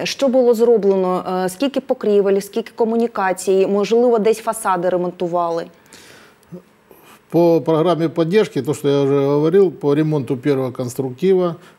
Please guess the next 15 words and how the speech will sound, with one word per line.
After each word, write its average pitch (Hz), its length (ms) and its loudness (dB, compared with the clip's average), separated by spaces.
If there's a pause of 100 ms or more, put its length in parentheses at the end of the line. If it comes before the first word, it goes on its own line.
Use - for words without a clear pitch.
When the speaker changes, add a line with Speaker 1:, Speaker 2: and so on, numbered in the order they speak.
Speaker 2:
вот 131 240 -4
в 151 40 2
этом 147 240 0
году 151 260 0
было 147 240 2
выполнено 135 640 -2
порядка 135 680 -2
восьмидесяти 131 680 -6
кровель, 180 480 0 (100)
капитально 151 540 -2
отремонтированы, 147 1040 -2 (440)
и 147 640 2
также 151 480 0
порядка 147 880 -2
тридцати 147 800 -2